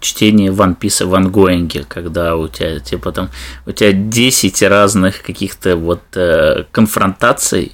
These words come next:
возвращаются к одной и заканчивают на клиффхенгере, ты ждёшь, что будет дальше, а потом, ну, а теперь при-, следующие девять, вот примерно так. Ну, не настолько радикально, но ощущение похожее.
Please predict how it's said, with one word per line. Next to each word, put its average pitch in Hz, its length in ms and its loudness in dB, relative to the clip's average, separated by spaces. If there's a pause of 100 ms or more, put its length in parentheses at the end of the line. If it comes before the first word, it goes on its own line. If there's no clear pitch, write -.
(140)
возвращаются 104 760 0
к - 120 -6
одной 107 400 4
и 131 60 2
заканчивают 104 560 2
на 104 60 0
клиффхенгере, 110 680 0
ты 87 160 -4
ждёшь, 98 380 0
что - 200 -2
будет 90 260 -2
дальше, 95 360 2
а 85 60 2
потом, 110 340 2 (480)
ну, 123 220 0
а 117 80 2
теперь 127 320 0
при-, 101 340 -6
следующие 113 580 2
девять, 92 600 0
вот 104 220 -6
примерно 98 500 0
так. - 340 -10
Ну, 135 140 4
не 110 180 8
настолько 110 480 4
радикально, 113 560 4
но 104 380 4 (580)
ощущение 107 520 2
похожее. - 540 -2